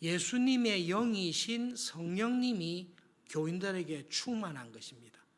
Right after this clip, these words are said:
교인을 가만히 들여다봤더니 그 교인 안에 성령님, 예수님께서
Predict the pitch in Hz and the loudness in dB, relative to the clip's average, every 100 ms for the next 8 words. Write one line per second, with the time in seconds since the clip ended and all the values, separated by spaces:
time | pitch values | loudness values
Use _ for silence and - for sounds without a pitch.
0 | _ _ _ _ _ _ _ 143 - 180 | _ _ _ _ _ _ _ -16 -2 2
1 | 214 262 269 190 160 185 208 202 226 214 | 6 8 6 4 4 4 4 2 0 0
2 | 190 165 165 165 151 175 143 123 - 208 | 0 -2 -4 -4 -4 -4 -6 -8 -2 2
3 | 226 - 160 214 240 151 147 175 147 - | 2 2 0 2 2 0 -2 -4 -4 -8
4 | - - _ _ _ _ - - 185 202 | -18 -20 _ _ _ _ -8 -2 2 4
5 | 220 226 202 147 - - _ 170 170 254 | 4 4 4 0 -4 -16 _ 2 4 6
6 | 277 311 302 190 190 185 | 8 8 6 0 -2 -4